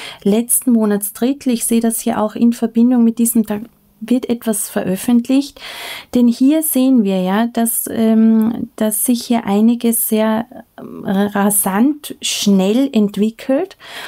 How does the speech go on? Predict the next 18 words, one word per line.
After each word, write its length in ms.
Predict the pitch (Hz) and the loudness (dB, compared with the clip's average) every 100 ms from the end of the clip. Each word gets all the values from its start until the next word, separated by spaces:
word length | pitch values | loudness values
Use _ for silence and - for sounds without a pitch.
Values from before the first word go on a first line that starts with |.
| - - | -8 -2
Das 140 | 233 | -2
steht 260 | - 247 247 | 0 -4 -2
hier 200 | 247 220 | -2 -2
auch 180 | 220 | -4
in 260 | - 233 277 | 0 2 2
Verbindung 800 | - 254 240 233 254 269 285 277 | 0 -4 2 2 4 2 0 2
mit 480 | 220 233 269 - - | 2 4 2 -4 -2
einer, 480 | 226 220 214 202 202 - _ - | 0 2 2 0 -4 -10 _ -2
mit 160 | 233 | 2
mindestens 560 | 247 302 294 - 247 240 | 2 2 0 -2 -2 0
einer 300 | 214 214 196 | 0 0 0
weiteren 560 | 190 226 - 233 226 | 0 -2 0 2 2
Person. 760 | 226 208 190 - 180 185 240 311 - - - - | 0 -2 -2 0 0 2 0 0 -12 -18 -16 -4
Ja, 180 | 220 233 | 0 0
das 200 | 262 254 | 0 -4
kann 280 | - 254 269 | -2 0 0
auch 180 | 240 233 | 0 -2
ein 320 | 233 226 | 2 2